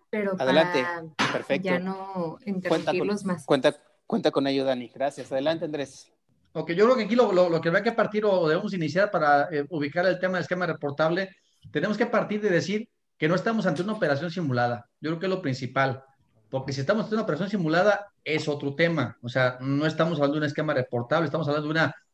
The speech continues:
Speaker 3: estamos creando una ficción para tener un beneficio. Entonces, yo creo que ahí ya, inclusive ya voy por el tema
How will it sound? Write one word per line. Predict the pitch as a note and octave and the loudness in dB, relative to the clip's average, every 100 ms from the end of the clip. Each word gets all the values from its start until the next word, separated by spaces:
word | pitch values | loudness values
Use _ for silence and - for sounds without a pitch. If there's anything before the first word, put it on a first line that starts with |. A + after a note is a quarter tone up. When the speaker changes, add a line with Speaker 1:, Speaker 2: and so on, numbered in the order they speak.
| _ _ | _ _
Speaker 3:
estamos | - D3 E3+ | -2 0 0
creando | - C#3 D#3 | 0 0 2
una | E3 C#3 | 0 0
ficción | C3+ - D#3 E3+ G#3 - _ _ _ _ _ _ _ _ _ | -2 -2 2 2 0 -10 _ _ _ _ _ _ _ _ _
para | B2 A#2+ | 0 2
tener | A#2+ C3 | 2 2
un | C#3+ | 2
beneficio. | C#3 C3+ F#3+ D#3+ C3 - _ _ _ | 4 4 2 0 -2 -6 _ _ _
Entonces, | - C#3 D#3 C3+ | -6 -2 0 -2
yo | C3+ C#3 | 0 0
creo | D3 C#3+ | 0 0
que | C#3+ | 2
ahí | D3 | 4
ya, | D3+ - - | 4 2 -4
inclusive | C#3 B2 A#2+ C#3+ | -2 -2 -2 2
ya | D3 | 2
voy | D3 D3+ | 2 0
por | D3+ B2+ | -2 -2
el | A2+ | 0
tema | B2 C#3+ C#3+ B2+ | 0 2 2 0